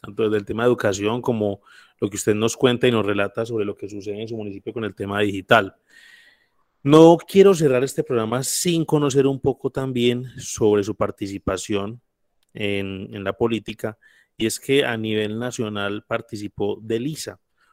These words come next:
una aceleradora, aceleradora de liderazgo en un diplomado de liderazgo e innovación para la transformación social. Además de esto, usted también es secretario departamental de Medio Ambiente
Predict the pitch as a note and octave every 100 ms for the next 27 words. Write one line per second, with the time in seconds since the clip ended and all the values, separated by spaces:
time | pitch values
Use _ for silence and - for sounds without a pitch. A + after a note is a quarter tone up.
0 | _ _ G2 G2+ G#2+ G2+ F#2 F#2+ - -
1 | A2+ A#2 G#2 G2+ G2+ G2+ A#2+ G2+ G2+ G2
2 | G#2 D3+ D3+ D3 G#2+ G2+ G#2 G#2 B2 A#2+
3 | A#2 A2+ A2 A2 A2 G2+ G2 G2 G2+ C3
4 | C#3+ D3 - D3+ D#3+ D#3+ E3+ D#3 D3 C#3
5 | C#3+ _ _ _ _ _ _ A2+ A2 A2
6 | - A2 G2 - F#2+ - F#2+ F#2 F2+ F#2+
7 | F2+ G2+ C#3 B2+ - _ _ _ G2 F#2
8 | F#2+ G2 G2 C3 C#3 B2+ - C3+ C3 _
9 | _ _ A#2+ - G2+ A2+ A2+ A#2+ A#2 C#3+
10 | A#2 G#2 - A#2+ C3 C3 A2+ G2+ G2 G2
11 | F#2+ G2+ F#2 F#2 F#2+ A#2+ C3+ C#3 B2+ B2
12 | A#2+ B2